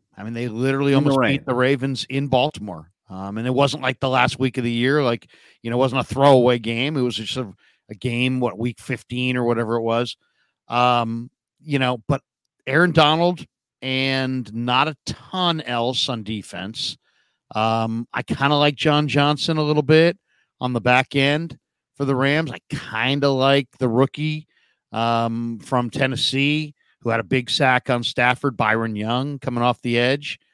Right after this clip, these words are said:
Speaker 1: A lot of speed there. Kinda like Kobe Turner and the year he's had next to Donald up front, but I don't see the, I don't see the edge rushers. I don't see the linebackers. I don't see the secondary difference makers. Um,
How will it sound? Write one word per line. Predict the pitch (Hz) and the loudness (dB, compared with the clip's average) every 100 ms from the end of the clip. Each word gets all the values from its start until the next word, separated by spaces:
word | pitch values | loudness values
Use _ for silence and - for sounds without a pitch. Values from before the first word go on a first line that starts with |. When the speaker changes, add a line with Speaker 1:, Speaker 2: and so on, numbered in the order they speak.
| _ 110 | _ -4
Speaker 1:
A | |
lot | 113 | -2
of | 131 | -2
speed | - 131 127 117 | -4 -2 -2 0
there. | 123 123 135 - _ _ | 2 2 0 -8 _ _
Kinda | - 117 131 139 | -10 -2 -2 0
like | 135 139 | 0 0
Kobe | - 131 127 | 2 2 2
Turner | - - 123 139 147 156 151 _ _ _ - | -4 -2 0 0 -2 -4 -8 _ _ _ -10
and | 113 113 | -6 -4
the | 110 | -2
year | 113 127 | 0 2
he's | 113 123 113 | 2 -2 -2
had | 120 120 123 113 | 2 4 2 0
next | 113 - - | -6 -6 -8
to | |
Donald | 117 117 117 123 120 | -4 -2 0 -2 0
up | 120 | 0
front, | - 127 123 147 - | -2 -2 0 0 -4
but | 117 107 - _ _ _ _ _ _ _ - | -6 -4 -8 _ _ _ _ _ _ _ -6
I | 95 | 0
don't | 139 151 | 2 4
see | - - 156 | 2 0 2
the, | 131 139 135 - _ - | 2 2 2 -4 _ 0
I | 131 | 2
don't | 160 | 2
see | - 165 | 2 -2
the | 143 131 | 2 4
edge | 131 131 | 4 4
rushers. | 135 139 135 151 151 - | 4 4 2 -4 -2 -2
I | 95 117 | 0 0
don't | 127 | 0
see | - | -2
the | 127 113 | 0 0
linebackers. | 113 127 120 127 123 131 131 107 | 0 0 4 2 2 -2 -4 -4
I | 85 | -4
don't | 117 123 | -4 -4
see | - 131 | -2 -4
the | 104 | -4
secondary | 104 123 - 120 117 117 | -2 -2 -2 -2 0 0
difference | 101 120 - 123 127 | -2 -4 -4 -6 -2
makers. | 120 113 120 120 113 - - _ _ _ _ - | -2 -2 -2 -2 -2 -6 -10 _ _ _ _ -10
Um, | 104 104 101 101 101 98 92 | -6 -2 -2 -2 -4 -8 -12